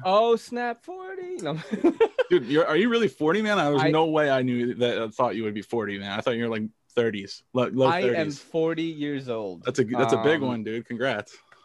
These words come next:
Speaker 1: Thanks, bro. I didn't wanna do anything, and, like,
Speaker 2: Yeah.
Speaker 1: Kelly went all out, bro. Like,
Speaker 2: Really?
Speaker 1: she
Speaker 2: Well, dude, forties, like, you gotta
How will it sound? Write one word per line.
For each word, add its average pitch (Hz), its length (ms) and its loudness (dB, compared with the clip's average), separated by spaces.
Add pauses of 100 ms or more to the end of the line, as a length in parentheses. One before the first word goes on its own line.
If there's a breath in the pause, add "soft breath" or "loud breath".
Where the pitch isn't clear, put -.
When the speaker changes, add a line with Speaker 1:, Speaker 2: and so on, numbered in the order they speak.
Speaker 1:
Thanks, 139 420 -2
bro. 120 140 -4
I 160 100 0
didn't 165 180 -2
wanna 147 220 -6
do 139 260 -4
anything, 180 680 -6
and, 120 240 -2
like, 113 220 -2
Speaker 2:
Yeah. 113 180 -8 (140)
Speaker 1:
Kelly 143 840 -2
went 127 460 -4
all 123 320 0
out, 98 300 -2
bro. 76 400 -8
Like, 139 240 2
Speaker 2:
Really? 190 300 0
Speaker 1:
she 196 60 -2
Speaker 2:
Well, 196 160 -2
dude, 147 240 -2
forties, 180 280 2
like, 175 100 4
you - 40 2
gotta 233 100 0